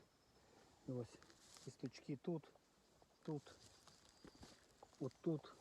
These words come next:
вон, таз лежить. І там теж з тієї сторони, вон,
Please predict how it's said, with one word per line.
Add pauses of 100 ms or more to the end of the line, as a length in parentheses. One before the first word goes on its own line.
(140)
вон, (360)
таз
лежить. (1300)
І
там (180)
теж (1120)
з
тієї
сторони,
вон,